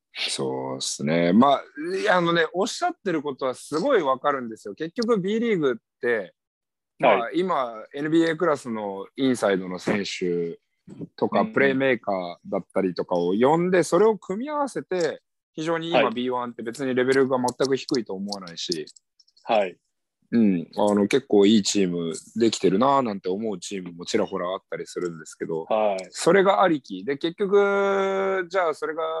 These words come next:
Speaker 1: 日本が国際舞台で勝とうと思っ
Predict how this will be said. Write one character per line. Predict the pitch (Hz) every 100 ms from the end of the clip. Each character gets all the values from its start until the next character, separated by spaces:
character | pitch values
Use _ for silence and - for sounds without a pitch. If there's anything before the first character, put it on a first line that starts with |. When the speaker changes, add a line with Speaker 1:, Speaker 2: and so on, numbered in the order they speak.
| 160 _ _ _ _ _ _ -
Speaker 1:
日 | 156
本 | 190 240 196 127 _ _ _ _ _ _ _ _ -
が | 208 220 -
国 | - 123
際 | - 139 131 131
舞 | 135
台 | 131 110 95
で | 92
勝 | - 107
と | 123
う | 101
と | 90
思 |
っ | 87